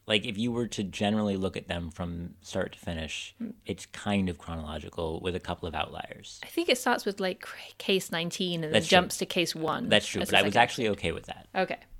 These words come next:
Speaker 1: Because the one time I was okay with it was starting with the one it did, where it starts with a crew altogether.
Speaker 2: Hmm.
Speaker 1: Because that's fun. You kinda start in media res with action going on, you have the team, and you get cool spy adventures. And I think
Speaker 2: Hmm.
Speaker 1: that's a great way to hook someone into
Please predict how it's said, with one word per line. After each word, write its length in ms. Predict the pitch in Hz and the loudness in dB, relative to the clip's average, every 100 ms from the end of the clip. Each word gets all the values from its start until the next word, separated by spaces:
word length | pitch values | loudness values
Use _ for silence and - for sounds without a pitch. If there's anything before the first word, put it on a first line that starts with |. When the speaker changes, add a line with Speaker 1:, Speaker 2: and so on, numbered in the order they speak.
| - | -4
Speaker 1:
Because 680 | - 202 98 92 90 85 - - - _ _ - - | -2 2 2 2 0 -6 -10 -16 -20 _ _ -20 -4
the 80 | 98 | -2
one 440 | 90 98 117 123 | 0 2 4 2
time 240 | 113 113 107 | 0 0 2
I 80 | |
was 100 | 95 | 2
okay 220 | 90 82 90 | 0 0 -2
with 140 | 87 | 0
it 140 | 92 | -4
was 120 | 85 - | -4 -2
starting 300 | 95 95 95 | 2 2 0
with 100 | 90 | -2
the 80 | |
one 140 | 90 87 | -4 -4
it 120 | 82 | -4
did, 380 | 87 80 76 90 | -2 -2 -2 -6
where 180 | 90 82 | -6 -4
it 100 | 80 | -4
starts 260 | - 90 - | -2 -2 -4
with 100 | 87 | -8
a 40 | |
crew 260 | - 90 - | -8 -6 -6
altogether. 520 | - - - - - - | -6 -8 -10 -14 -20 -8
Speaker 2:
Hmm. 140 | 185 - 185 _ | -8 -6 -12 _
Speaker 1:
Because 200 | - 98 | -4 2
that's 220 | 104 - | 2 2
fun. 280 | - 85 98 - - - | -4 -6 -6 -20 -20 -10
You 100 | 98 | 0
kinda 160 | 101 | 0
start 240 | 92 98 87 | 2 0 2
in 140 | 90 | -2
media 240 | 87 85 | -2 -2
res 380 | 80 76 73 73 - - _ | 0 -2 -4 -8 -16 -20 _
with 160 | 87 82 | -6 0
action 300 | 95 90 - | 2 2 0
going 240 | 90 87 82 | -2 -2 -2
on, 320 | 82 82 80 | 0 0 -2
you 80 | 78 | 0
have 120 | 90 | -2
the 60 | 90 | -2
team, 640 | - 90 82 80 78 80 - _ - | -6 -4 -4 -4 -4 -6 -10 _ -6
and 260 | 85 80 78 | -4 -2 0
you 40 | |
get 160 | 90 - | 0 0
cool 200 | - 90 | -2 -4
spy 260 | - 82 | -2 -4
adventures. 360 | 78 78 73 - | -2 -4 -6 -4
And 40 | 92 | -2
I 40 | |
think 80 | 101 | 0
Speaker 2:
Hmm. 40 | |
Speaker 1:
that's 120 | 101 92 | -2 -2
a 40 | |
great 280 | 82 98 98 | 0 0 2
way 160 | 92 | -2
to 100 | 85 | -2
hook 220 | 78 151 - | -4 -6 -4
someone 280 | 104 95 | -4 -2
into 680 | 87 85 80 - 90 82 76 | -2 -2 -4 -4 -4 -2 -6